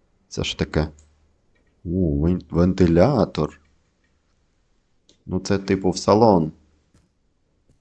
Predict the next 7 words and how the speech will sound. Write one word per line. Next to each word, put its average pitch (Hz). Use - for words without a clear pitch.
А 76
зможемо 101
ми 87
його 80
в 78
салон 82
поставити? 85